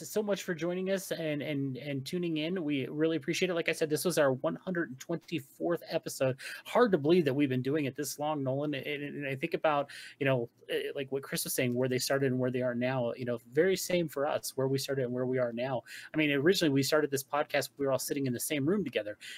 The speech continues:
Now we're in separate houses across, well, we're actually just a couple blocks away 'cause we live on the same street. But it's, it's just interesting to see,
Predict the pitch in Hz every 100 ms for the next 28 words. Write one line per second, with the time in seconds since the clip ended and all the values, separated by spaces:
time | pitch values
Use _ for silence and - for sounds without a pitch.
0 | - 147 175 160 143 139 135 160 143 156
1 | 175 175 139 135 135 151 147 - 127 110
2 | - 123 120 - 110 - 117 - 107 -
3 | 107 - 117 120 - 127 139 135 117 -
4 | 135 120 - 170 127 - - - - 208
5 | 160 151 - - - - 170 190 170 -
6 | 180 175 196 190 175 185 185 - 160 135
7 | - 151 143